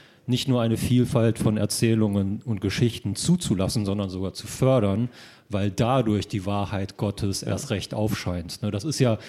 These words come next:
Speaker 1: die Idee vom Leib Christi, der vielfältig ist und der sich zusammensetzt aus allen möglichen Geschichten. Und erst,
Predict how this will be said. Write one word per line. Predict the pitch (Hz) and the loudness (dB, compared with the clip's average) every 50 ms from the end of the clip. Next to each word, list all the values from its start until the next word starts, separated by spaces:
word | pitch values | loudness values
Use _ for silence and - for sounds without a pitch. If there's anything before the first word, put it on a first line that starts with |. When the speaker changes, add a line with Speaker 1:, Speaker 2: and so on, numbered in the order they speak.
| - - - - | -20 -20 -14 -6
Speaker 1:
die | - 110 110 113 | -2 -2 0 0
Idee | 104 98 - 117 107 110 107 107 98 | 0 2 2 4 4 6 4 4 4
vom | - - 107 101 98 | 2 0 0 2 2
Leib | 101 107 110 110 110 - - - | 2 2 4 4 2 2 0 -2
Christi, | - - 127 123 - - - - 113 107 101 | 0 0 0 0 0 -2 -2 0 2 2 2
der | 98 107 98 | 2 0 0
vielfältig | - - - 135 139 131 - - - 110 104 101 - 107 - - | -2 0 2 2 2 2 2 2 0 2 2 2 0 0 -2 -2
ist | - 117 131 143 - - - - - - - - - - - - - - | 0 0 0 0 -2 -4 -8 -10 -14 -14 -18 -20 -20 -20 -20 -16 -8 -4
und | 113 107 110 | -2 0 2
der | 110 101 | 2 2
sich | 107 107 - | 0 -2 -2
zusammensetzt | - 123 101 101 131 135 151 151 123 101 87 101 95 95 - - - - - | -2 -2 2 2 2 4 4 2 2 2 0 0 0 -2 -2 -6 -8 -6 -6
aus | 120 104 - - | -4 -4 -4 -4
allen | - 110 107 104 104 104 | -4 -2 0 0 0 -2
möglichen | 104 101 101 - - 107 - - 107 98 | -2 -4 -4 -6 -8 -10 -10 -8 -8 -6
Geschichten. | 95 95 - 104 92 - - - - 95 | -6 -4 -4 -4 -4 -6 -6 -8 -6 -4
Und | 95 98 104 - | -2 -2 -2 0
erst, | - 110 120 123 - - | 2 2 2 2 2 -2